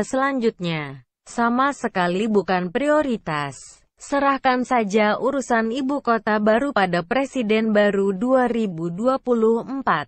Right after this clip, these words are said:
imbuhnya. Lebih lanjut, Fadlizon pun menagih janji-janji Jokowi saat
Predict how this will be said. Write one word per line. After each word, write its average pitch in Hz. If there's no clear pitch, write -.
imbuhnya. 170
Lebih 285
lanjut, 170
Fadlizon 247
pun 202
menagih 233
janji-janji 226
Jokowi 226
saat 180